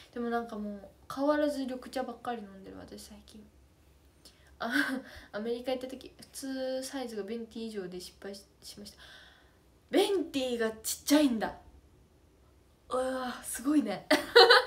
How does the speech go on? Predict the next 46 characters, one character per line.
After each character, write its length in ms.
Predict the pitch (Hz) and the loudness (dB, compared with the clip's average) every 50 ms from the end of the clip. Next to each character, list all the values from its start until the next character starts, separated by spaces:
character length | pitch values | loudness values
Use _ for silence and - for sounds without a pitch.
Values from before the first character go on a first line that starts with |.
| - - - - - - 453 - - - - | 4 2 2 2 0 -2 -4 -4 -4 -8 -8
<laughs> 1200 | - - - - _ _ _ _ _ - - - - 571 587 587 587 587 554 523 480 - - - - | -8 -10 -20 -20 _ _ _ _ _ -20 -12 -6 -2 -2 0 0 0 -2 -4 -6 -10 -14 -18 -20 -16
そ 340 | - - - 349 370 359 349 | -12 -6 -2 0 2 2 2
う 40 | 339 | 4
な 160 | 320 294 285 | 4 4 4
ん 140 | 262 247 240 | 2 0 0
だ。 200 | 226 220 208 208 | 0 0 0 -2
や 100 | 220 269 | -2 -4
っ 60 | 269 - - | -6 -6 -6
ぱ 100 | - 247 | -6 -6
ち 140 | 233 233 247 | -6 -6 -8
ょ 20 | 240 | -12
っ 40 | |
と、 340 | - - 226 208 185 190 - - - - - - - - - - - - - _ _ _ _ _ _ _ _ _ _ - | -10 -6 -4 -4 -4 -4 -6 -12 -18 -20 -20 -20 -20 -20 -20 -20 -20 -20 -20 _ _ _ _ _ _ _ _ _ _ -10
レ 140 | 240 247 | -6 -4
ベ 60 | 254 262 | -2 0
ル 120 | 269 269 | 0 0
が 60 | 277 | 0
違 260 | 269 - - - 262 | 0 -2 -4 -6 -6
っ 40 | 254 | -6
た 200 | - - 254 240 | -6 -6 -8 -8
ん 60 | 226 | -6
で 60 | 214 208 | -8 -10
す 120 | - 214 | -10 -12
ね。 320 | 208 196 190 196 202 208 - - - - _ _ _ _ _ _ _ _ _ _ _ _ _ _ _ _ _ _ _ _ _ _ _ _ _ _ _ _ _ - - | -14 -14 -14 -14 -16 -18 -20 -20 -20 -20 _ _ _ _ _ _ _ _ _ _ _ _ _ _ _ _ _ _ _ _ _ _ _ _ _ _ _ _ _ -14 -8
グ 260 | 202 214 233 247 254 | -6 -4 -2 2 4
ラ 200 | 294 339 359 349 | 4 6 4 4
ン 100 | 302 262 | 2 0
デ 100 | - 202 202 | -2 -4 -8
は 60 | 196 | -10
飲 120 | 196 202 | -12 -16
ん 40 | 196 | -16
だ 80 | 190 190 | -18 -20
こ 80 | 196 - | -20 -18
と 80 | - 190 | -16 -16
あ 60 | 175 | -16
る。 140 | - - - - - - - - - - _ _ _ _ - _ - - | -16 -18 -20 -20 -20 -20 -20 -20 -20 -20 _ _ _ _ -20 _ -20 -14
す 280 | - - - - 208 | -10 -8 -8 -8 -8
っ 20 | - - - | -12 -14 -2
ご 140 | - 247 247 | 4 6 6
い 20 | 220 | 6
大 100 | 208 208 - | 6 4 -2
き 180 | - - 214 | -8 -10 -10
い 20 | 202 | -8
の 120 | 190 185 | -8 -8
か 120 | 180 180 185 | -10 -12 -12
な。 240 | 190 185 180 180 | -12 -12 -14 -16